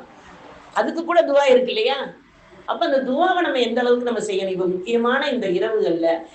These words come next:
அதிக அதிகமாக துவா செய்யக்கூடிய பாக்கியத்தை வல்ல ரஹ்மான் நம்மளுக்கு தருவானாக. மூசா அலைஹிஸ்ஸலாத்தை அல்லாஹ் தஆலா பெட்டியில வச்சு அனுப்புங்கன்னு சொன்ன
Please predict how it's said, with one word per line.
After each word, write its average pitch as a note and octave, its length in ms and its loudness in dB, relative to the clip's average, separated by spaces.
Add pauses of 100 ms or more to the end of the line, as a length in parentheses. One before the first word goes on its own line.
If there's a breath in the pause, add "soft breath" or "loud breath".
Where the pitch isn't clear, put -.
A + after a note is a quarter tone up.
(160 loud breath)
அதிக B3 360 4
அதிகமாக B3+ 480 6
துவா G#3 260 4
செய்யக்கூடிய G#3 580 2
பாக்கியத்தை F3+ 460 -2
வல்ல E3+ 200 -2
ரஹ்மான் F3 320 -4
நம்மளுக்கு D#3+ 320 -6
தருவானாக. E3+ 460 -2 (640 loud breath)
மூசா B3+ 360 -2
அலைஹிஸ்ஸலாத்தை A3+ 580 -2
அல்லாஹ் G#3 340 -4
தஆலா G3 180 -2 (100)
பெட்டியில G3+ 340 -4
வச்சு F#3+ 240 -2
அனுப்புங்கன்னு G3+ 520 -6
சொன்ன F#3 380 -6